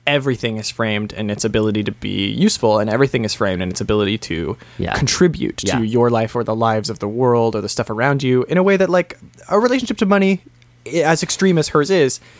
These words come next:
Speaker 1: can create some, like, warped views like that.
Speaker 2: Sure. There's the other, like, old saying that, like, w-,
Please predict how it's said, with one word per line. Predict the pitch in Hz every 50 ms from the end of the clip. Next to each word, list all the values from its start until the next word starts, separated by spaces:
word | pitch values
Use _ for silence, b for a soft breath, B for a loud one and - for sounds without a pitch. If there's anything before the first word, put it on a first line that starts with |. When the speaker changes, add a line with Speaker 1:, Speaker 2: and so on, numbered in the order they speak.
| B B -
Speaker 1:
can | - - - 170 180 185 185
create | - - 165 151 139 131 139 185 359 - - _ _ -
some, | - - - 165 143 135 131 127
like, | 131 123 -
warped | 117 117 117 117 120 - - - - - _ -
views | - 160 208 349 330 -
like | - - -
that. | - - -
Speaker 2:
Sure. | - 92 92 95 87 B B B B B B B B
There's | 131 139 123
the | 143 131
other, | 139 131 117 - _ _ _ _
like, | 120 107 92 85 - - - _ _
old | 117 110 104 95 -
saying | - 113 104 101 95 90
that, | 87 87 - - _ _ _ -
like, | 98 95 85 82 - b b b b b b b _ _ _
w-, | 113 113 98